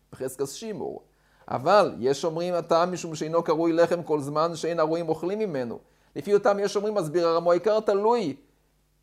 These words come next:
בעיסה עצמה, אם יש בה הרבה מורסן,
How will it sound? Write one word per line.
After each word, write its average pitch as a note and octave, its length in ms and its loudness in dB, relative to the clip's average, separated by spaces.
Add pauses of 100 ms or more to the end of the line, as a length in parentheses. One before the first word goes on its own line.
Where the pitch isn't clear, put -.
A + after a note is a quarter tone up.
(160)
בעיסה G3 840 4
עצמה, B3 420 0 (120)
אם G#3+ 120 -6
יש G#3+ 160 2
בה G3+ 120 8
הרבה F#3+ 280 6
מורסן, G#3 680 4